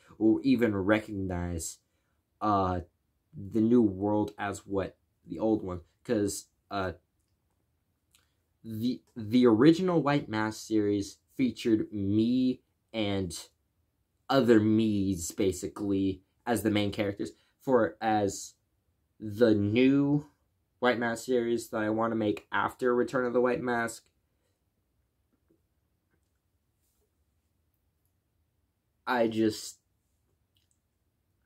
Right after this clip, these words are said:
I wanna feature more actors, more people playing characters other than myself, and, you know, me, me characters. And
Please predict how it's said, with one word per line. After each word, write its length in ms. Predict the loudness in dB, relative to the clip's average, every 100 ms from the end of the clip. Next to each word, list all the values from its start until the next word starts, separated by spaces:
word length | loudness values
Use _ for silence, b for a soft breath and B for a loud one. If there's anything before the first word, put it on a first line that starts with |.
| _ _ _ -4
I 80 | 0
wanna 340 | 4 6 6
feature 500 | 4 2 2 0 -4
more 340 | -2 -2 -2 -2
actors, 580 | -2 -2 -6 -12 -10 -6
more 300 | -4 -2 -4 -6
people 460 | -10 -4 -2 -4 -6 _
playing 380 | -4 -2 0 -2
characters 720 | -6 -4 -2 -2 -2 0 0 -4
other 220 | -8 -4
than 180 | -2 -2
myself, 880 | -2 -4 -8 -8 -4 -2 -4 -10 -20 _ _ _ _ _ _ _ _ _ _ _ _ _
and, 480 | -10 -8 -8 -10 -14 _ _ _ _ _ _ _ _ _ _ _ _
you 100 | -10
know, 140 | -8 -6
me, 260 | -4 -6 -6 _ _ _ _ _ _ -8
me 680 | -2 0 0 0 0 -4 -8
characters. 760 | -8 -4 -2 -4 -4 -4 -4 -8 _ _ -10
And 240 | -8 -8